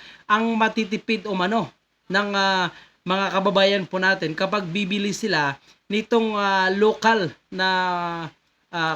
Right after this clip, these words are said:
company or, ah, local frutos na mga di pampasahero jeep sa Sarao o sa Francisco Motors. So, ka-, bakit, ah, mga kababayan po natin, kini-question ni Senator Tulfo, bakit sinusulong ngayon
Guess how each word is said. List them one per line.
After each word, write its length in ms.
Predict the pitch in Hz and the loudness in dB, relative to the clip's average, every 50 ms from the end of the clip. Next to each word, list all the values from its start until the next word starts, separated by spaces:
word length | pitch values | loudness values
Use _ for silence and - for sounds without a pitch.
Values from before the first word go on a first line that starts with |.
| - | 2
company 560 | - 180 180 170 - 185 202 233 233 202 175 170 | 2 2 2 2 0 0 2 2 2 2 0 0
or, 240 | 175 170 175 180 | -2 -2 0 0
ah, 240 | 175 170 170 170 170 | 0 0 0 0 0
local 480 | 180 208 214 202 - 208 208 202 196 185 | 2 0 0 0 0 -2 0 0 0 -4
frutos 640 | - - 190 196 190 226 220 - - - - - - _ _ _ _ _ _ - - | -6 -6 -6 -4 0 0 0 0 0 -2 -4 -6 -10 _ _ _ _ _ _ -6 -4
na 80 | 180 | -2
mga 260 | 190 196 196 190 190 190 190 185 185 185 180 175 160 | -2 0 0 0 0 2 2 2 2 0 0 -2 -4
di 80 | 170 - | -4 -4
pampasahero 720 | 208 185 180 - 196 190 - 208 196 208 214 220 214 190 | -4 -4 -2 -2 -2 0 2 2 4 4 4 2 2 0
jeep 240 | 170 233 220 - - | 2 0 0 0 -2
sa 80 | - | -6
Sarao 480 | 165 156 - 202 208 208 208 202 196 - | -4 -2 -2 0 2 4 2 2 2 -2
o 160 | - 190 185 | -4 -4 -4
sa 400 | 170 - - 180 175 170 175 165 | -4 -2 -2 -2 -2 -2 -2 -4
Francisco 560 | - 180 170 175 156 - 180 - - - 196 | -4 -4 -4 -4 -4 -4 -8 -8 -6 -4 -4
Motors. 560 | 185 180 180 175 - 262 254 226 - - 170 165 - - - - - - - _ _ _ | 0 0 0 0 2 2 2 2 0 0 -4 -4 -6 -6 -14 -20 -20 -20 -20 _ _ _
So, 160 | - - 190 190 | -10 -8 -8 -6
ka-, 320 | - 190 190 196 190 175 | -2 -2 0 0 2 6
bakit, 400 | 190 202 214 - 247 240 233 - _ _ - | 6 6 6 6 2 -2 -2 -2 _ _ -4
ah, 400 | 202 196 196 196 196 190 190 190 | -2 0 0 0 0 -2 -2 -2
mga 240 | 185 180 185 190 190 | -2 -2 -2 -2 -2
kababayan 400 | 190 196 185 190 190 196 190 160 | -2 0 2 2 2 2 2 0
po 80 | 190 190 | -2 -2
natin, 480 | 208 226 240 - 185 165 160 170 180 160 _ _ _ _ - - | 0 0 0 0 -2 -4 -2 -4 -6 -10 _ _ _ _ -8 -6
kini-question 720 | 151 151 - - 170 147 - - - 220 214 185 160 147 127 _ _ _ _ _ _ _ - - | -6 -6 -4 -4 -4 -4 -4 0 0 0 2 2 0 -4 -6 _ _ _ _ _ _ _ -10 -6
ni 240 | 170 165 165 165 160 151 | -4 -2 -2 -2 -2 -2
Senator 400 | - 185 180 185 170 190 180 - | -2 -2 -2 -2 -2 -2 -2 -2
Tulfo, 480 | - 226 220 220 - 175 160 160 147 - _ _ _ _ _ _ | 0 0 0 0 -2 -4 -4 -4 -4 -6 _ _ _ _ _ _
bakit 400 | - 202 233 240 254 262 269 - | 2 2 2 4 2 -2 -2 0
sinusulong 640 | - 247 233 240 233 - 233 226 226 226 233 214 185 | 0 2 2 2 2 4 4 6 6 6 4 2 0
ngayon 280 | 185 202 202 185 170 | 0 0 0 0 0